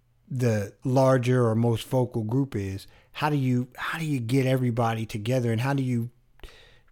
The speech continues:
you know, blend together and, and make use of that diversity? But, um, we can, you know, we'll dig into the scriptures a little bit, and, you know, anybody listening here, definitely do the same, and,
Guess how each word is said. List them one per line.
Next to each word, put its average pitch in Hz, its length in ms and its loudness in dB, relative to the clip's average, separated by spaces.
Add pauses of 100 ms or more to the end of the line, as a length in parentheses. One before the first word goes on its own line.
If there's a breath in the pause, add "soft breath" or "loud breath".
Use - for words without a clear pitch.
(140)
you 202 140 0
know, 113 200 4
blend 180 420 2
together 156 440 4
and, 123 320 2
and 123 380 4 (560)
make 139 360 6
use 175 340 4
of 120 160 2
that 120 220 2
diversity? 113 880 -2 (560 loud breath)
But, 127 240 2
um, 120 320 2 (640 loud breath)
we 180 160 2
can, 143 360 2
you 165 120 4
know, 117 160 4
we'll 170 200 4
dig 143 360 2
into 131 240 0
the 123 80 0
scriptures 127 480 -2
a 123 80 0
little 120 260 0
bit, 120 300 0
and, 101 320 -2 (260 loud breath)
you 156 100 -4
know, 120 120 2
anybody 127 380 4
listening 113 460 0
here, 117 360 0 (840)
definitely 131 440 2
do 120 200 4
the 113 80 2
same, 123 520 2
and, 98 260 -2